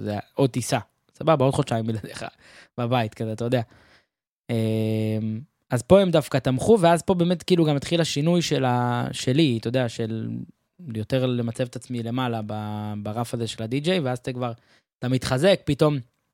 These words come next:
משלושת אלפים שקל בחודש, שההורים שלך כאילו לך, "חלאס",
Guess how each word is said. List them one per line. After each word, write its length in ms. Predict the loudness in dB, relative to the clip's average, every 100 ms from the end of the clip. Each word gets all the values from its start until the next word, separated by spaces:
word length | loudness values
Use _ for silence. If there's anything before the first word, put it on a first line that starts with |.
| _ _ -12 0
משלושת 1080 | 4 4 2 -2 -18 -20 _ 2 4 6
אלפים 260 | 4 2 0
שקל 300 | -2 0 0
בחודש, 320 | 2 2 2
שההורים 260 | 0 0 -2
שלך 100 | -6
כאילו 160 | -6 -6
לך, 160 | -4 -8
"חלאס", 560 | -2 0 2 -2 -10